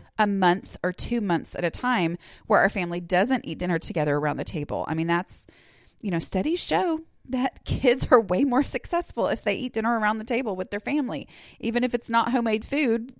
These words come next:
still just eating around the table. So, I mean, that's one of those things I take very seriously as a mom. And I can't just say, "Oh, well, for this period of time, we're all just gonna grab and eat whatever we can." No, I,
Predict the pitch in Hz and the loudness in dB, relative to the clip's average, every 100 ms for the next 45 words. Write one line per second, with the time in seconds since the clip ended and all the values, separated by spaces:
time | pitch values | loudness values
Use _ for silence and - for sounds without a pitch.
0 | - - - 220 147 180 - 226 220 190 | -16 -8 -2 0 -2 -6 -6 -4 -2 -2
1 | 220 320 220 247 226 220 233 269 392 311 | -2 0 0 0 0 2 2 2 -2 -2
2 | - 220 196 202 175 180 175 233 285 - | -2 0 0 -2 -6 -4 -2 0 -2 -2
3 | 202 185 170 160 170 147 139 196 - - | -2 -2 -4 -4 -4 -2 -2 -4 -8 -20
4 | - - 269 269 269 330 349 247 254 - | -8 0 4 4 2 0 0 0 -2 2
5 | 220 196 247 277 277 247 254 240 220 233 | 4 6 4 6 6 6 4 0 2 2
6 | - 302 277 240 - 240 208 185 190 - | -2 -2 -2 -2 -4 -2 0 -2 -6 -14
7 | - - 208 180 202 202 - 196 185 190 | -20 -2 4 6 4 0 -4 -4 -2 0
8 | 175 170 175 - 175 - 165 - 170 156 | 2 2 0 -8 -8 -6 -8 -8 -4 -2
9 | 156 147 95 - 330 254 185 247 - 214 | -2 -4 -6 -2 0 0 2 2 2 0
10 | 220 | -2